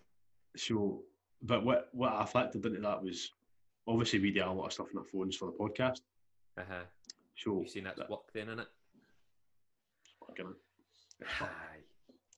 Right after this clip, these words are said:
Speaker 1: Kinda. But I would probably say a good hour a day, if not more, is spent.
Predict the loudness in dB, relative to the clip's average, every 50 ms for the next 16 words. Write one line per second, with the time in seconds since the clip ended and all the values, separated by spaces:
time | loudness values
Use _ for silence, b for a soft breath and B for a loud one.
0 | B B B B B B B B B B 2 4 4 4 4 2 -2 -4 -6 _
1 | _ _ _ _ _ 2 2 4 4 4 4 6 8 8 8 8 8 8 8 8
2 | 6 4 2 -2 -12 -18 _ _ -2 2 4 4 4 4 4 2 4 4 6 6
3 | 4 4 0 -4 -12 _ _ _ _ -6 -4 -2 0 -2 -2 0 0 0 0 0
4 | 0 0 -2 -4 -2 -2 -2 -2